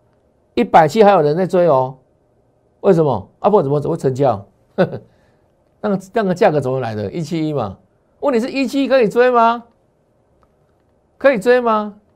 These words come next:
要，要看头毛啊，对不对？为什么？这里，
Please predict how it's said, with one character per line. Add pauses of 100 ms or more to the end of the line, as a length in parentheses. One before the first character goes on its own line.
(140)
要，
要
看
头
毛
啊，
对
不
对？
为
什
么？ (1300)
这
里，